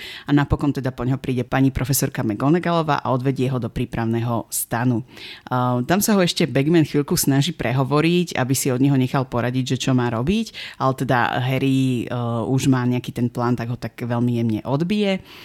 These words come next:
No a teda keď príde rad na ňo, tak si privolá blesk a vlastne v tomto bode sa celá táto eskapáda s prvou úlohou pre neho stáva ako metlobalový zápas,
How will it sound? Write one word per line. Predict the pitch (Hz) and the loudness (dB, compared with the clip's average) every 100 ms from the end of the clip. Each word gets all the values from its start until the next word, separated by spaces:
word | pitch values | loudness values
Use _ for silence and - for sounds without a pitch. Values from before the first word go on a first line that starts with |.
| - - - | -18 -8 -2
No | 117 | 0
a | |
teda | - 147 139 | 2 0 2
keď | 143 - - | 0 -2 -6
príde | - 147 139 135 123 131 | 0 2 2 0 0 0
rad | 131 120 | 0 0
na | 123 117 | 0 2
ňo, | 131 156 | 4 2
tak | - 127 | 0 -4
si | - | -6
privolá | - 127 123 120 107 | -4 -4 -2 -2 -2
blesk | 131 202 254 - - 151 - - | 0 0 -2 -6 -10 -12 -14 -6
a | - 127 | 0 0
vlastne | 131 131 131 156 143 135 123 | 2 2 2 4 4 2 -2
v | - - | -6 0
tomto | 143 143 139 131 | 2 4 2 0
bode | 123 139 139 151 143 | 0 2 4 4 2
sa | 135 - 120 113 113 - - | 2 0 0 0 -2 -4 -8
celá | - 151 139 131 127 - - | 0 2 4 2 0 -4 -4
táto | 135 123 | -2 0
eskapáda | - 139 156 139 131 131 | 0 0 -2 -2 -2 -2
s | - | -2
prvou | 135 127 | -2 0
úlohou | 131 131 131 | 2 2 2
pre | - 123 123 | 0 -2 0
neho | 123 | 0
stáva | 123 - 123 120 | -2 -4 -4 -4
ako | 117 120 110 - | -6 -6 -6 -4
metlobalový | 123 120 117 113 110 117 | -4 -4 -4 -4 -4 -2
zápas, | 139 160 151 135 | -2 -2 -2 -4